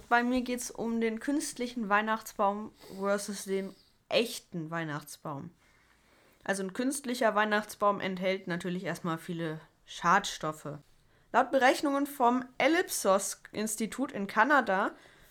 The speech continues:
muss ein künstlicher Weihnachtsbaum sechzehn bis siebzehn Mal verwendet werden, damit er in der Ökobilanz besser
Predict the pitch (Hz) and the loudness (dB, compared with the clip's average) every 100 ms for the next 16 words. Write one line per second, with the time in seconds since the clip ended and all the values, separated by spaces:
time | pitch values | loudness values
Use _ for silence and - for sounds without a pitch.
0 | _ 226 262 - - 214 220 220 285 349 | _ 0 2 0 0 2 2 0 0 0
1 | 269 269 208 220 240 247 - 214 214 190 | 0 2 4 4 4 0 2 4 4 2
2 | 190 349 - - 277 262 240 - 277 320 | 6 6 4 0 0 2 0 0 -2 -2
3 | - 262 254 233 240 247 208 190 196 180 | -4 0 4 8 6 6 2 2 2 2
4 | 180 185 220 381 - - - _ _ _ | 4 4 4 -4 -10 -20 -20 _ _ _
5 | _ _ - 202 202 247 269 - - 214 | _ _ -6 2 4 6 4 2 8 8
6 | 214 208 - - 330 - 220 220 196 196 | 8 6 4 4 4 4 2 4 2 2
7 | - 190 190 196 180 - | 2 2 4 2 2 0